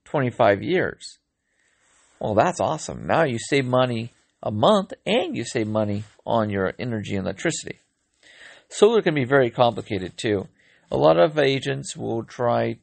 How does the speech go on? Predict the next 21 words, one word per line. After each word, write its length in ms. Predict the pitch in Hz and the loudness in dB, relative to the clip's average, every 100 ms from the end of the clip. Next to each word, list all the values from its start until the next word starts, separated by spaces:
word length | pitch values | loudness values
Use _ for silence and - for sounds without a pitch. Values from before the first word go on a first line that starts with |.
| - | -10
to, 600 | 117 110 107 107 107 107 - - | -6 -4 -2 -4 -6 -10 -16 -8
um, 500 | - 101 90 82 - - | -2 0 0 -4 -10 -16
not 260 | - 170 196 | -4 -2 0
only 220 | 160 143 | 0 -2
scare, 680 | 117 - - 113 117 113 107 | -4 -8 -8 -2 2 2 0
I 80 | 104 | -4
guess, 260 | 98 104 104 | -2 -2 -2
the 100 | - | -12
clients, 580 | - 110 98 92 - - _ _ _ _ - | -6 -4 -4 -6 -10 -18 _ _ _ _ -2
but 120 | 107 | 2
I 120 | 101 | 2
hear 300 | 123 156 147 | 2 -2 -2
s-, 140 | - - | -6 -6
a 60 | |
lot 240 | 110 127 123 | -2 2 2
of 100 | 107 | 0
horror 260 | - 117 | -2 -4
stories 600 | 104 - 98 92 95 - _ _ _ _ _ | -4 -6 -6 -6 -8 -16 _ _ _ _ _
from 160 | 113 | -4
other 180 | 110 101 | -2 -2
companies 580 | 98 113 104 101 95 104 | -2 -6 -4 -6 -8 -8